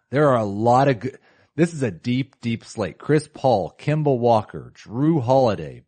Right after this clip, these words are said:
Ben Simmons. There are a lot of good options.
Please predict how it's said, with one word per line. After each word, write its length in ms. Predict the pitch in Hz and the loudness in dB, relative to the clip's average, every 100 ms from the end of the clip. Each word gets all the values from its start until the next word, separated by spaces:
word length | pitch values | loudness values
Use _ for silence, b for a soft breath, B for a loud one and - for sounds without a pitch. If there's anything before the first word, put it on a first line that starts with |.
| - | -4
Ben 300 | 147 180 170 | -2 0 -4
Simmons. 520 | - 147 110 80 73 | -4 -4 -4 -10 -8
There 220 | 113 143 | -4 -2
are 40 | |
a 100 | 104 | -2
lot 380 | 95 104 123 131 | -4 -2 0 2
of 140 | 113 104 | 0 -2
good 160 | 120 | -2
options. 520 | 110 101 - 104 98 | 0 -2 -4 -10 -12